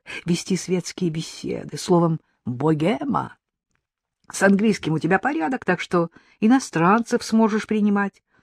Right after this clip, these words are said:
Я даже могу порекомендовать пару турфирм. Они тебя с руками и ногами за свой процент оторвут».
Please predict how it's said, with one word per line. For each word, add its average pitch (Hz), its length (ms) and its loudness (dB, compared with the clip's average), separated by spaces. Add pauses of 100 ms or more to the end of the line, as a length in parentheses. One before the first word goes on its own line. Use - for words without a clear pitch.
(260)
Я 160 340 2
даже 160 220 2
могу 180 240 4
порекомендовать 175 840 2
пару 180 320 0 (340)
турфирм. 208 640 4 (500)
Они 330 240 4
тебя 247 180 6
с - 80 -2
руками 226 320 4
и 202 40 4
ногами 185 320 4
за 175 160 0
свой 165 220 -2
процент 139 440 -6
оторвут». 139 540 -12